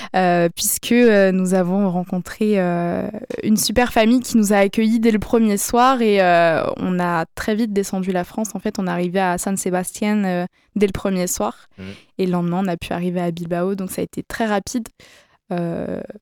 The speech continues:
Speaker 1: moi, je
Speaker 2: Donc en
Speaker 1: pars
Speaker 2: stop, en stop, du coup, hein.
Speaker 1: Oui, tout
Speaker 2: Mhm.
Speaker 1: à fait, en stop.
Speaker 2: Mhm.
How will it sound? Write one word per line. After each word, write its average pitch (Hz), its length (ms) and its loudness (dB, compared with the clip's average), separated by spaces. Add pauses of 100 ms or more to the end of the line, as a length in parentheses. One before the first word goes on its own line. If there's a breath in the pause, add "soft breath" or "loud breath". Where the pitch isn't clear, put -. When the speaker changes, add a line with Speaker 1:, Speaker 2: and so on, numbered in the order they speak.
(400)
Speaker 1:
moi, 214 480 4
je 196 60 0
Speaker 2:
Donc 127 140 2
en - 20 6
Speaker 1:
pars 214 100 4
Speaker 2:
stop, 143 220 2
en 135 100 -2
stop, 127 300 -4
du 101 120 -8
coup, 92 200 -8
hein. 87 80 -12 (100)
Speaker 1:
Oui, 196 260 0
tout - 140 -12
Speaker 2:
Mhm. - 60 -4
Speaker 1:
à 190 80 2
fait, - 100 -8
en 165 100 -4
stop. - 320 -6 (420)
Speaker 2:
Mhm. 190 100 -16